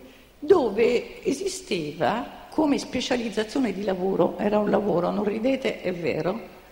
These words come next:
la figura del quattorzième. Il quattorzième chi era? Era il quattordicesimo.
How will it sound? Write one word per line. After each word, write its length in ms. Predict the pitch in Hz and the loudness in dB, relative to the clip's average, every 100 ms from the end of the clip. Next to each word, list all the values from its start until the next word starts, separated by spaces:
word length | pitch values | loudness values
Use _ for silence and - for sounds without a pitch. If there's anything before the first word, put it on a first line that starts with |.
| - - - | -20 -20 -10
la 220 | 240 240 | -2 -2
figura 500 | - 320 254 220 233 | -2 -6 -2 0 0
del 200 | 208 196 | 0 -2
quattorzième. 1160 | 208 208 208 175 - - 147 151 156 165 180 - | 0 0 -2 -4 -4 -2 0 0 -4 -6 -6 -6
Il 120 | 220 | -8
quattorzième 580 | 208 302 302 - 330 240 | -6 -6 -6 -4 -4 -4
chi 220 | 180 - | -6 -6
era? 400 | 156 143 - 151 - - - - - | -4 -4 -4 -4 -6 -16 -20 -20 -8
Era 240 | - 302 247 | -2 0 0
il 160 | 220 | -2
quattordicesimo. 1600 | - 240 - - 254 208 220 - 127 117 117 - 123 120 117 120 | -2 -4 -4 0 0 0 -2 -4 -4 -4 -6 -8 -6 -6 -6 -8